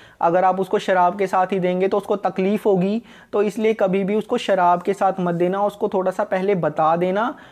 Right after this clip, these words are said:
अगर नहीं बता सकते तो ऐसे भी दे सकते हो, खाने में, रोटी में दे सकते हो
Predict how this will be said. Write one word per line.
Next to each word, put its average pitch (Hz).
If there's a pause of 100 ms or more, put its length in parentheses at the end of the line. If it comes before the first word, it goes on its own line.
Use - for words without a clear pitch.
(140)
अगर 180
नहीं 190
बता 190
सकते 190
तो 202
ऐसे 185
भी 190
दे 180
सकते 185
हो, 196 (200)
खाने 175
में, 180
रोटी 175
में 185
दे 180
सकते 180
हो 190